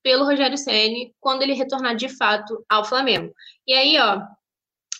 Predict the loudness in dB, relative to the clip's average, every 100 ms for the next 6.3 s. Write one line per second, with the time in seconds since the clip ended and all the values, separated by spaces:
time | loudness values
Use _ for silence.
0 | -4 -2 0 4 2 2 0 0 0 -4
1 | -6 -6 -4 -4 -4 -4 -4 -6 -6 -8
2 | -12 _ _ _ -10 -2 0 0 -2 -6
3 | -6 -4 -2 -2 -2 -2 0 0 0 -2
4 | -2 -2 -2 -4 -2 0 2 0 -2 -6
5 | -4 -4 -8 -20 -20 _ 0 4 6 6
6 | 4 2